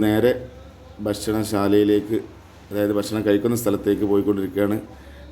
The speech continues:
അടുക്കള, അതുപോലെ തന്നെ ഭക്ഷണം കഴിക്കുന്ന സ്ഥലം, ഭക്ഷണം, പിന്നെ അതുപോലെ തന്നെ പാത്രങ്ങൾ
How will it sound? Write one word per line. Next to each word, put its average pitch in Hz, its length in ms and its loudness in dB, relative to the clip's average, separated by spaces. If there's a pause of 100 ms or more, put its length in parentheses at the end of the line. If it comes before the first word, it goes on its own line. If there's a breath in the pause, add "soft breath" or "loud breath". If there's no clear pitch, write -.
(120)
അടുക്കള, 104 360 2 (480)
അതുപോലെ 104 300 0
തന്നെ 107 180 0
ഭക്ഷണം 104 280 -4
കഴിക്കുന്ന 107 400 2
സ്ഥലം, 110 220 2 (140)
ഭക്ഷണം, 107 300 -2 (240)
പിന്നെ 101 220 2
അതുപോലെ 104 260 2
തന്നെ 101 200 -2
പാത്രങ്ങൾ 110 480 2